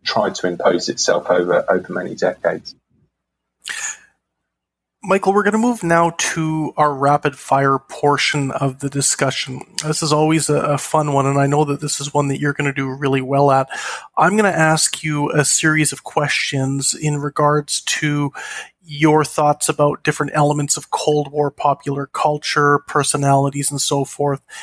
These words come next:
Speaker 2: And I would love it if you'd be able to give me concise answers, the first things that pop into your mind.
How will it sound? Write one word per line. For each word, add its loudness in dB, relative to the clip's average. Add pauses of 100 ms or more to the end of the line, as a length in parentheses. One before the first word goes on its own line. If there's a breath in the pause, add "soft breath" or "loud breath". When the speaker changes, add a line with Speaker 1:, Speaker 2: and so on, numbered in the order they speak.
(200 loud breath)
Speaker 2:
And 2
I 2
would -2
love 2
it 0
if -4
you'd -16
be -4
able 0
to -2
give -4
me 0
concise 0
answers, 0
the 0
first 0
things -6
that -6
pop -2
into -4
your -2
mind. -4